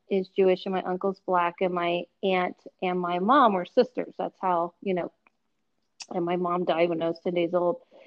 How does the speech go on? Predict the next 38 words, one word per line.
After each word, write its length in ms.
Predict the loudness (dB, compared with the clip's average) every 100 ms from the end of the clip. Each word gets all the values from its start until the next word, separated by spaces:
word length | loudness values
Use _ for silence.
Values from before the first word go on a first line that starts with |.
| -20 -18 0
And 120 | 2
my 180 | 4 2 4
uncle 340 | 4 6 6
was 140 | 6
a 60 | 2
Pan-African 600 | 0 2 2 0 0 0
Studies, 300 | 0 -2 -4 -8 -20 _
uh, 100 | -6 -4
professor, 480 | -6 -2 -4 -2 -4
which 200 | -4 -2
if 60 | 0
you 80 | 2
don't 120 | 2
know 60 |
what 100 | 2
that 140 | 2 4
is, 220 | 4 2
that 100 | 0
means 180 | 0 -2
they 120 | -6 -8
specialize 840 | _ 0 2 0 2 4 4 2 0
in, 200 | -4 -4
um, 480 | -4 -2 0 0 -2 -8 _ _ _
in 120 | -2 2
Black 300 | 2 2 2
culture. 420 | 2 2 -2 -6
So 100 | -4
I 140 | 0 0
grew 220 | 2 4
up 160 | 4 0
very 960 | -2 2 6 6 6 4 6 6 4 4
<laughs> 20 |
educated, 920 | 4 4 4 4 6 6 6 4 -2
trust 320 | -2 -2 -2 -4
me, 280 | -4 -4 -8 _ _ _
on 120 | -2 -2
the 80 |
community. 540 | -2 2 4 4 4